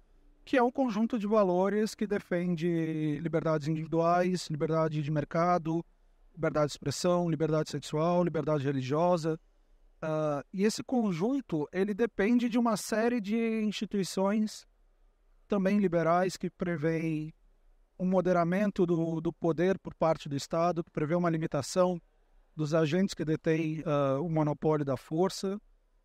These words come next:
E, e esse tipo de instituição é algo que o Brasil ainda não atingiu de maneira plena. Ah, o Brasil é uma democracia liberal falha,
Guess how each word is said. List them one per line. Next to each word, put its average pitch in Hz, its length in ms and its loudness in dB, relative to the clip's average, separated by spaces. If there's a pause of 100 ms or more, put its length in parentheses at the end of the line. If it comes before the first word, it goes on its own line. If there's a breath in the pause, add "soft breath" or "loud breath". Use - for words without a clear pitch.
(180)
E, 165 840 0
e 214 100 0
esse 247 220 2
tipo 233 340 -4
de 202 500 -2
instituição 202 880 -2
é 196 60 2
algo 190 400 0
que 202 300 -4 (580)
o 196 60 -6
Brasil 185 440 4
ainda 196 280 2
não 196 420 -2 (580)
atingiu 175 560 0
de 165 80 -4
maneira 170 320 0
plena. 170 480 0 (720)
Ah, 143 280 -4
o 143 40 -8
Brasil 165 460 0
é 170 80 4
uma 180 160 0
democracia 160 1000 0
liberal 151 420 -2
falha, 160 560 -4